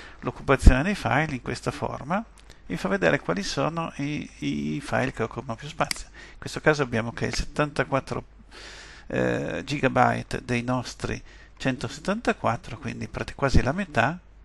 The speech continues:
vedete che l'evidenza in bianco qua, è occupato da file utente, che sono dei due utenti, e i due utenti sono io e l'altra persona che usa questo computer, e quindi potete anche capire chi ne usa di più.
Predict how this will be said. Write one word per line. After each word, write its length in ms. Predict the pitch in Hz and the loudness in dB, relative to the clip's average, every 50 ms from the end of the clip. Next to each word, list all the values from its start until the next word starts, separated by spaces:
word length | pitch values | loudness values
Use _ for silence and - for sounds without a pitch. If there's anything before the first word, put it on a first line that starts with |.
| - - - | -20 -16 -14
vedete 340 | 135 - 113 117 - - 117 | -10 -8 -8 -6 -6 -6 -6
che 140 | - 123 - | -6 -6 -4
l'evidenza 540 | - - 117 120 117 117 117 113 113 - - | -4 -4 -4 -4 -2 -2 -2 -2 -2 -4 -4
in 100 | - 120 | -4 -2
bianco 400 | 117 117 113 113 117 - 180 180 | -2 -2 -2 -2 -2 -2 -2 -2
qua, 240 | - - - 196 - - - - - - - - | 0 0 0 0 -2 -6 -14 -14 -14 -14 -8 -6
è 60 | - | -4
occupato 380 | - - - 190 185 - - 131 | -4 -2 -2 -2 -2 -2 -2 -2
da 120 | 135 131 | -4 -4
file 240 | - - 120 117 120 | -2 0 -2 -2 -2
utente, 560 | 139 131 - - - - 147 - - 160 160 | -2 -4 -2 -2 -2 -4 -6 -6 -6 -6 -6
che 100 | - 151 | -4 -6
sono 300 | 127 - 131 - 127 135 | -6 -6 -6 -8 -8 -8
dei 120 | - 131 - | -8 -6 -6
due 140 | - 131 156 | -4 -4 -4
utenti, 560 | 165 - - - - - - - 196 214 - - - - - - - - - - - - | -4 -4 -4 -6 -6 -8 -6 -4 -4 -4 -4 -8 -14 -20 -18 -18 -18 -18 -18 -18 -8 0
e 160 | - 190 175 | 4 4 6
i 60 | 180 | 6
due 100 | 202 240 | 4 2
utenti 400 | 254 - 214 165 190 202 - - | 2 2 2 2 2 0 -2 -6
sono 420 | 180 - 143 131 127 123 117 117 123 - | -4 -2 -2 -2 0 0 0 0 0 -2
io 440 | 160 165 156 151 151 160 180 - - | -4 -4 0 0 2 0 0 0 0
e 280 | - 139 131 - - - - | 0 0 0 0 -2 -2 0
l'altra 340 | 127 123 123 127 - - | 2 2 2 2 0 -2
persona 420 | 139 - 123 - - 123 117 123 127 | -4 -4 -4 -6 -6 -6 -6 -6 -6
che 100 | - - | -6 -8
usa 180 | 104 120 123 | -8 -8 -8
questo 240 | 120 113 110 - - | -8 -8 -8 -8 -8
computer, 580 | 120 165 180 170 175 - - - - 170 214 233 - - - - - - - - - - - - - - - - | -8 -8 -8 -6 -8 -10 -6 -2 -2 -2 -2 -2 -6 -16 -20 -16 -14 -12 -12 -12 -14 -16 -18 -18 -20 -20 -12 -8
e 120 | - - - | -8 -6 -4
quindi 320 | - 120 123 123 127 127 | -2 -2 -2 0 -2 -2
potete 420 | - 131 123 - 120 - - 123 | -2 -4 -4 -4 -4 -4 -4 -6
anche 240 | 113 117 - - 139 | -6 -6 -6 -8 -4
capire 440 | - - - - - - 120 120 117 | -2 -2 -4 -2 -4 -4 -2 -2 -2
chi 260 | - - - 127 139 | -2 -2 -4 -4 -2
ne 140 | 143 127 123 | -2 -2 -2
usa 240 | 120 120 117 123 127 | -2 -4 -6 -8 -8
di 100 | 123 131 | -8 -6
più. 200 | - 202 196 | -4 -2 -2